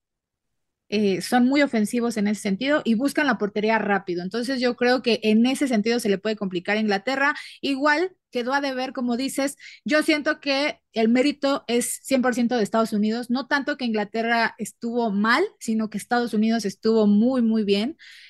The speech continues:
Y pues bueno, ya sabemos que los ingleses son excepcionales en este deporte, también tienen un juego rápido, buscan asociar y buscan, este, llegar rápido, directo, inteligentemente a la portería rival.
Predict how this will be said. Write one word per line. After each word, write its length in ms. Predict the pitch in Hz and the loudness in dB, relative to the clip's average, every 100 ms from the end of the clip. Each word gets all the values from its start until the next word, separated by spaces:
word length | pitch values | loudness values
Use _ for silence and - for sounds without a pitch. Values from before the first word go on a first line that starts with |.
| _ - | _ -4
Y 380 | 254 262 269 | -2 0 0
pues 220 | 269 226 196 | 0 -2 -2
bueno, 220 | 196 190 | -2 0
ya 140 | 240 | -2
sabemos 340 | 247 254 254 - | 0 0 -2 -2
que 80 | 220 | -2
los 160 | 196 | -2
ingleses 540 | 202 202 220 226 233 220 | 0 0 0 0 -2 0
son 400 | 214 208 202 190 - - _ - | 2 4 4 0 -6 -20 _ -4
excepcionales 680 | 214 220 190 214 220 240 240 | 0 0 0 2 2 2 0
en 120 | 208 | -2
este 180 | 208 220 | -2 -2
deporte, 640 | 185 247 262 - 262 339 _ _ | -2 -2 -2 -2 -4 -4 _ _
también 360 | 214 208 220 214 | -4 -2 -2 -2
tienen 200 | 226 214 | -2 -2
un 80 | 214 | -4
juego 360 | - 233 208 | -2 -2 0
rápido, 640 | 208 233 233 254 240 240 - | 0 0 0 -4 -4 -4 -8
buscan 560 | 196 226 - 240 226 214 | -10 -10 -6 0 2 2
asociar 680 | 202 196 196 220 226 233 220 | -2 -6 -6 -2 0 0 -4
y 120 | 202 | -6
buscan, 560 | 202 202 220 214 202 - | -6 -6 -2 -2 -2 -6
este, 380 | 185 165 180 165 | -12 -10 -10 -2
llegar 280 | 185 202 | 0 2
rápido, 420 | 196 196 202 202 190 | 2 0 0 0 0
directo, 380 | 180 214 226 | -2 -2 2
inteligentemente 880 | 233 208 175 190 202 202 202 196 196 - | 2 4 2 2 0 0 -2 -2 -4 -2
a 60 | |
la 120 | 220 202 | -4 -4
portería 360 | 196 196 208 | -8 -6 -4
rival. 380 | 208 208 277 | -2 0 -2